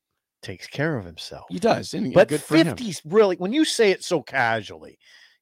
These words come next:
Speaker 1: play till he's
Speaker 2: I,
Speaker 1: fifty.
Speaker 2: I, it's not
Speaker 1: That's six
Speaker 2: casually.
Speaker 1: years away, Jake.
Speaker 2: He's forty-four years old and showed literally zero signs of slowing down this year. Zero. Not one. Zip, zilch, nada.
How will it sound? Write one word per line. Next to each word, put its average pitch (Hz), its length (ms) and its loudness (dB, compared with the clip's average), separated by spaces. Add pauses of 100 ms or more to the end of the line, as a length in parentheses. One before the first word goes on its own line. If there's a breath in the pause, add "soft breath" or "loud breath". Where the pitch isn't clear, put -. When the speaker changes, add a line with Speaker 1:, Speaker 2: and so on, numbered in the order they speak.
(140 soft breath)
Speaker 1:
play - 240 -4
till 175 220 -2
he's 139 180 -2
Speaker 2:
I, 311 60 4
Speaker 1:
fifty. 277 140 -4
Speaker 2:
I, 226 240 0
it's 220 120 -2
not 277 120 4
Speaker 1:
That's 370 120 0
six 240 160 4
Speaker 2:
casually. 180 380 4
Speaker 1:
years 320 200 4
away, 240 480 2
Jake. 269 480 -6 (840)
Speaker 2:
He's 208 260 -6
forty-four 247 580 -2
years 202 220 0
old 170 240 2
and 160 180 -2
showed 165 460 2
literally 240 580 0
zero 247 540 2
signs 139 800 -2 (640)
of 147 100 0
slowing 151 380 2
down 101 260 -2
this 87 220 -14
year. 82 200 -12
Zero. 123 480 2
Not 147 320 -2
one. 156 380 0 (160)
Zip, 185 420 -2
zilch, 175 520 -4
nada. 135 500 -4